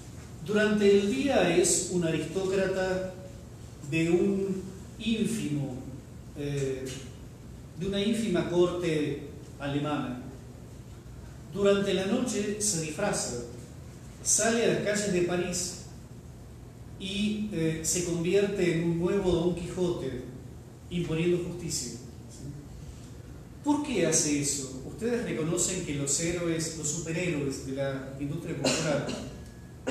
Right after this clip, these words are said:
tienen cicatrices, ¿verdad? A Bruce Wayne le mataron a los padres.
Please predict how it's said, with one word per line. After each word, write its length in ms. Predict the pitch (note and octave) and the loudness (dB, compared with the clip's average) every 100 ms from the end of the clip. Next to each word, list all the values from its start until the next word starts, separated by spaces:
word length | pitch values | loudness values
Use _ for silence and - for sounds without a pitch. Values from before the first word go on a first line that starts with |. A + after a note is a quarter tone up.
| - G3 | -2 -2
tienen 220 | G#3 G#3 | 2 6
cicatrices, 880 | - F3+ F3+ E3 - - - - - | 6 6 4 2 -2 -4 -6 -10 -10
¿verdad? 320 | C3 C3+ A#2+ - - - - - - - - - - - - - - - | -6 -4 -4 -6 -10 -14 -16 -16 -14 -14 -14 -16 -16 -14 -14 -14 -14 -6
A 580 | D#3+ D#3+ D#3+ D#3 D#3+ F3+ | 0 4 4 2 0 -2
Bruce 260 | G#3+ - E3 | 0 0 2
Wayne 380 | F#3+ G#3+ G3+ D#3+ | 2 2 2 2
le 180 | D#3 | 0
mataron 580 | D#3 D3+ D#3 E3 E3+ E3 D3+ | 0 -2 0 0 0 0 0
a 60 | |
los 100 | C#3+ C#3+ | 0 0
padres. 800 | F#3 D#3 C#3 C3 - - - | 0 2 2 -2 -2 -4 -6